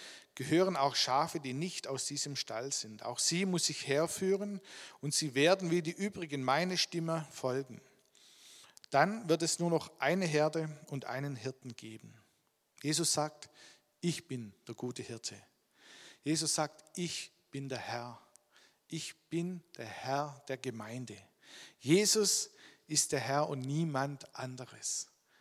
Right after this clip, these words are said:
Das ist sehr elementar. Gleich zu Beginn festzuhalten, die Herde oder die, die Gemeinde in dem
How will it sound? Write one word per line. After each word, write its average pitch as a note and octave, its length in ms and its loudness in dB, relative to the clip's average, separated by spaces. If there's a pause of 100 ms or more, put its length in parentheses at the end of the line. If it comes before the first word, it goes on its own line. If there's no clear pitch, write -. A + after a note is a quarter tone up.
(140)
Das C3+ 140 -2
ist - 300 -2
sehr D3+ 220 6
elementar. C3+ 760 -2
Gleich E3 280 2
zu D#3+ 140 0
Beginn F3+ 460 0
festzuhalten, E3 1000 2 (640)
die B2+ 80 -12
Herde E3+ 640 2
oder B2+ 440 -2
die, A#2 220 -10 (160)
die C3+ 100 -8
Gemeinde C#3+ 560 4
in D3 140 4
dem D#3+ 420 -2